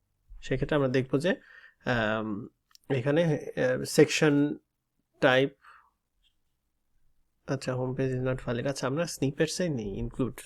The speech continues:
ইনক্লুডে নেই। আহ, তাহলে আমরা হচ্ছে, আম, স্নিপেটসের ভেতরে এখন হচ্ছে হোম পেজটাকে তৈরি করি, পরে আমরা এটাকে মুভ করে দিব। সেকশন রেজিস্টার করার জন্য আসলে কিছু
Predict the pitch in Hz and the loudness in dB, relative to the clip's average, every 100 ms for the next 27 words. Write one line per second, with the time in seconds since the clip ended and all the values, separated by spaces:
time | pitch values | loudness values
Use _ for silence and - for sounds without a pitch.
0 | - _ _ - - - - - - - | -20 _ _ -20 -20 -20 -16 -14 -16 -20
1 | _ - - 135 127 143 147 139 135 208 | _ -18 -6 -4 0 2 4 2 2 -2
2 | - - - - _ - 135 127 135 156 | -6 -18 -20 -20 _ 0 2 2 2 4
3 | 143 131 131 131 - 131 127 - - 123 | 4 2 0 -2 0 2 2 0 -6 -6
4 | 120 117 123 120 120 127 139 - 135 127 | -4 -4 -4 -6 -8 -10 -12 -4 -2 0
5 | 127 - 131 120 120 131 156 131 - 120 | 0 0 -2 -2 -2 2 2 2 0 -2
6 | 120 - - 120 120 117 - 127 120 143 | -4 -6 -4 -4 -2 -4 -2 -4 2 4
7 | 127 - 143 233 _ _ _ _ _ - | 4 0 -4 -4 _ _ _ _ _ 2
8 | 139 139 131 123 123 - 127 120 117 117 | 4 4 2 0 -2 -2 0 -2 -2 -6
9 | 107 110 - 131 - _ _ _ - - | -6 -8 -14 -18 -20 _ _ _ -20 -20
10 | - - - - _ _ _ _ _ _ | -20 -20 -20 -20 _ _ _ _ _ _
11 | _ _ _ _ _ _ _ - 165 220 | _ _ _ _ _ _ _ 8 8 10
12 | 196 156 180 170 151 156 143 139 139 - | 6 6 6 6 6 6 2 2 -2 -2
13 | - 123 | -2 -4